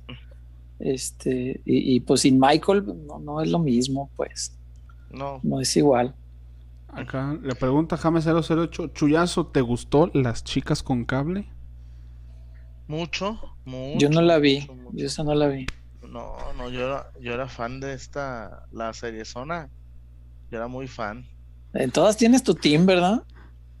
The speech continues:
Speaker 2: No, luego, ah, ah, como dijo un amigo mío, está prohibido.
Speaker 1: No, está bien. <laughs>
Speaker 3: El Chuyazo
Speaker 2: A ver,
Speaker 3: cayó
Speaker 2: César,
Speaker 3: redondito, redondito.
Speaker 2: ¿cuántas,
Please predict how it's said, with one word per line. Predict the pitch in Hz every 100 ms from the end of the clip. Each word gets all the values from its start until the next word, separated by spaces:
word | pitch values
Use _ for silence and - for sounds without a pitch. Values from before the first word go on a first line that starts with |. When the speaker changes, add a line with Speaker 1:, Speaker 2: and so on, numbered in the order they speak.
| -
Speaker 2:
No, | - 90 90 131
luego, | 139 190 247 294 - -
ah, | 147 170
ah, | 175 165 175
como | 165
dijo | 165 160
un | 240
amigo | 240 247 254
mío, | 233 254 - -
está | 254 - - 151
prohibido. | 165 254 247 277 339 269 - - - - -
Speaker 1:
No, | - 160
está | 285 320
bien. | 262 214 330 359 -
<laughs> | 294 - 190 - 190 - - - 269 254 - - - 220 - 175 - - - - - - 240 - 190 - - - - - - -
Speaker 3:
El | 101
Chuyazo | - 107 110 123
Speaker 2:
A | -
ver, | 147
Speaker 3:
cayó | 202 -
Speaker 2:
César, | 143
Speaker 3:
redondito, | 131 117 110 131 127 - 120 113
redondito. | 110 65 -
Speaker 2:
¿cuántas, | 165 180 226 190